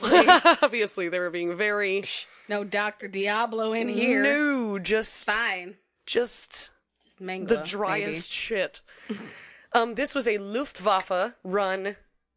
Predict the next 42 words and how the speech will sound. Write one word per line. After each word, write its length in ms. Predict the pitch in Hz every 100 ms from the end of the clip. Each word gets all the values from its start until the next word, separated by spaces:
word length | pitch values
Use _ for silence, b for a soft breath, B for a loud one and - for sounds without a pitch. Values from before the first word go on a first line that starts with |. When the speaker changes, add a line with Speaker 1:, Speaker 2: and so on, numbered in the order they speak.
| -
Speaker 2:
P 160 | 233
O 40 | 196
W 300 | 185 175 160
camp. 320 | - 165 -
The 180 | 202 185
Luftwaffe, 840 | 185 403 - 175 151 - 143 202
for 160 | - 185
those 220 | 185 170
who 60 | 180
do 120 | 160
not 280 | 165 254 175
know, 320 | 151 147 165
is 300 | - 175 170
the 160 | 151 175
German 320 | 151 196 220
Air 120 | 247
Force, 460 | 294 - - - -
or 200 | 170 160 _ _ _ _ _ -
was 180 | 180 156
the 80 |
German, 260 | 156 147 143 -
I 100 | 214
don't 120 | 311
know 60 | 294
if 80 |
they 80 | 240
still 160 | 202 190
call 240 | - 190
it 100 | -
that. 160 | - - _ B B B B
It 60 | 339
was 180 | 359
the 100 | 240
Nazi 560 | 269 247 247 247 - 196
German 360 | 165 180 175 170
Air 160 | 175
Force 300 | 165 151 151
at 80 | 151
the 60 | -
time, 260 | - 123
anyway. 340 | - - - 208 - B B B B B B B B
So, 500 | - 262 247 233 240